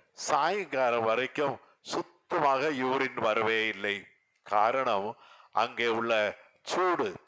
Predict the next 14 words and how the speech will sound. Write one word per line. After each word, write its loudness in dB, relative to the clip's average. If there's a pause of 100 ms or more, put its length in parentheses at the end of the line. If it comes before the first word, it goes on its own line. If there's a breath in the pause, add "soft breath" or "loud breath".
(280 soft breath)
அங்கே -4
இப்பொழுது 0
நமக்கு -2
இங்கே 0 (280 loud breath)
முப்பது -4
டிகிரி -4
சூடு -2
இருக்கிறது -2
நமக்கு -2
இங்கே. -4
அதுவே 0
நமக்கு -4
கஷ்டமா -2
இருக்கிறது, -6